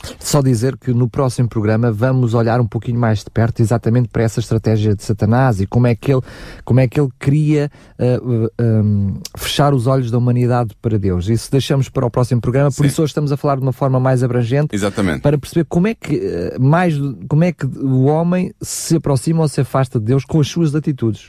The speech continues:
Speaker 2: Portanto, o mesmo espírito que assassinou Cristo também leva os ímpios a destruir os seguidores de Cristo. E tudo isto estava previsto na primeira profecia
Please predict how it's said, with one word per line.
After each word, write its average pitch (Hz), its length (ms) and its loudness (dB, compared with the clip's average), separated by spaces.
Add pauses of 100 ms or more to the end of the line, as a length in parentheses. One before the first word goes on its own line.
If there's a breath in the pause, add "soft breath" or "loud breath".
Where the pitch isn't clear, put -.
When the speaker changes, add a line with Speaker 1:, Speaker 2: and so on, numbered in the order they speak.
Speaker 2:
Portanto, 113 320 -2
o 143 120 2
mesmo 190 280 2
espírito 131 480 -2
que - 100 -10
assassinou 135 520 0
Cristo 123 420 -2
também 127 260 2
leva 127 220 0
os 110 220 -2
ímpios 131 320 0
a 123 60 2
destruir 131 520 0
os 127 140 -2
seguidores 135 380 -2
de - 80 -18
Cristo. - 460 -10 (540 soft breath)
E 120 120 0
tudo 147 260 0
isto 170 120 -2
estava 156 260 0
previsto 151 340 -4
na 156 80 -4
primeira 147 320 0
profecia 127 580 -2